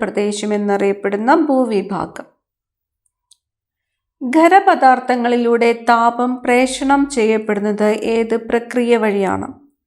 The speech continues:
ഖരപദാർത്ഥങ്ങളിലൂടെ താപം പ്രേഷണം ചെയ്യപ്പെടുന്നത് ഏത് പ്രക്രിയ വഴിയാണ്?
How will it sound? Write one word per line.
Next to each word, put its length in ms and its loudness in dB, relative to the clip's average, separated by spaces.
ഖരപദാർത്ഥങ്ങളിലൂടെ 1600 2
താപം 540 2
പ്രേഷണം 560 -4
ചെയ്യപ്പെടുന്നത് 920 0
ഏത് 360 0
പ്രക്രിയ 600 -2
വഴിയാണ്? 600 0